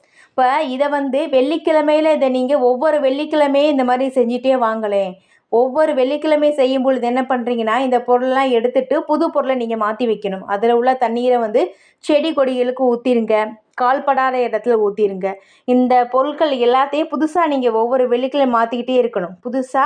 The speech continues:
வேப்பிலையை மாத்தணும். இந்த மாதிரி எல்லாத்தையும் நீங்க மாத்திட்டே இருங்க. இந்த மாதிரி செய்யறதுனால வீட்ல வந்து ஒரு பாசிட்டிவான வைப்ரேஷன் உண்டாகும்.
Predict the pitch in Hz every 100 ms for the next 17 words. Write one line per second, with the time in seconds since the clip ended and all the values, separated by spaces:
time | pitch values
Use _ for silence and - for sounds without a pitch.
0 | 392 - _ _ 220 247 262 262 254 233
1 | 226 220 240 220 220 220 220 226 233 254
2 | 247 226 240 254 269 262 240 220 214 214
3 | 233 233 226 214 202 240 - - - 254
4 | 262 285 320 339 339 269 285 302 294 269
5 | 254 294 247 349 381 330 302 269 311 294
6 | 262 - 262 302 381 381 392 330 302 294
7 | 311 269 226 247 240 254 226 202 196 196
8 | 175